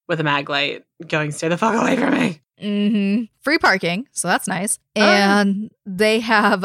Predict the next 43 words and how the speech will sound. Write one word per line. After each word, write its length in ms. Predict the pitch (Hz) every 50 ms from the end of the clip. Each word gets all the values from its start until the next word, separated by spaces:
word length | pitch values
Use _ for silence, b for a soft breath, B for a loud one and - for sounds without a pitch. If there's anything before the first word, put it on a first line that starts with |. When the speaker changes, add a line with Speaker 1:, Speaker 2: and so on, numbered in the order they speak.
| - -
Speaker 2:
a 60 | 214
camp 380 | - - 226 190 208 254 _ -
dinner, 380 | 220 190 165 165 160 202 277 - _ _ -
which 400 | 185 185 190 190 190 - - -
you 100 | 202 190
can 160 | - 214 196
do 200 | 180 190 180 185
alter-, 460 | 180 185 180 - - 214 208 220 - _ _ -
alternative 760 | 190 185 185 - - - 233 247 262 - - 254 226 214 - - -
menu 400 | 190 190 202 233 247 226 - -
items 500 | - 143 143 143 165 160 165 185 208 - 240 -
for 120 | - 202
an 80 | 180 170
additional 360 | 165 165 160 - - 214 254
Speaker 1:
Oh. 40 | 427
Speaker 2:
cost 300 | 480 208 190 - - -
in 80 | 180 196
case 600 | - 180 185 196 - - - - - - - - _ _
whatever 420 | - 208 175 175 170 175 180 190 190
they're 180 | 170 185 190
serving 340 | 185 - 214 190 190 208 175
ain't 200 | 175 175 185 -
your 80 | - 233
thing. 360 | - 208 196 185 180 214 - - _ _ -
Marshmallows. 1160 | 208 208 208 214 196 190 - - - 226 196 185 180 208 220 226 269 370 - - - - - _ _ _
There's 240 | - 202 196 185 -
a 40 | 180
slideshow 680 | - - - 220 202 190 185 185 180 - - 220 196 190
entertainment 600 | 190 185 185 185 - 196 208 208 262 330 - - _ -
and 220 | 247 277 285 277
camp 300 | - 247 220 214 214 208
activities. 540 | 220 214 208 - - 160 - - - - -
And 120 | 185 175
then, 60 | 170 175
of 60 | -
course, 220 | - 180 180 -
getting 220 | - - 175 - 175
the 60 | 175
shit 320 | - - - - - -
scared 280 | - - - - 73 -
out 180 | - - - -
of 60 | -
you. 180 | - - -